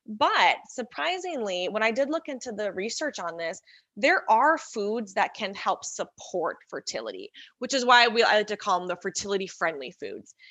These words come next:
So here are some of the foods that are linked more towards, um, healthy fertility. One being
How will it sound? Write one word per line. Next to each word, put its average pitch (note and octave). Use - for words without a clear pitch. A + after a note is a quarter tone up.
So C#4+
here F#4+
are G#4
some C4+
of B3+
the A#3
foods F#3+
that F#3+
are F3
linked G#3
more F3+
towards, E3+
um, D#3+
healthy A#3
fertility. D3+
One C#4+
being A#3+